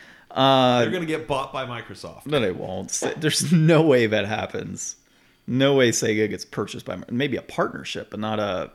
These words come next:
Speaker 1: a full-blown purchase. The Japanese government would never let something like that happen, dude.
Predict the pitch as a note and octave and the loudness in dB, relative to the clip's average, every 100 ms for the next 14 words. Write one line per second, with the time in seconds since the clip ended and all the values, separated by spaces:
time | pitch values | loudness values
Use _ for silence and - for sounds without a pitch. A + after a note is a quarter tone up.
0 | - - - B2 G#2 F2+ - - F2 - | -16 -16 -8 -4 -4 -6 -8 -8 -8 -8
1 | - - - - _ _ C3 B2+ D#3 D#3 | -10 -10 -12 -18 _ _ -8 -2 -2 0
2 | C3+ C3 A#2 A2 - - B2+ A2+ G#2+ G2 | 0 2 0 -2 -6 -4 -2 -2 -4 -4
3 | G#2+ A#2 A#2+ A#2+ A2 - - A2 A2+ A#2+ | -4 0 0 0 0 -2 -4 -6 -4 -4
4 | A#2 A2+ G#2 - G2+ A2 A2 A2+ - | -2 -2 -2 -4 -4 -4 -4 -4 -8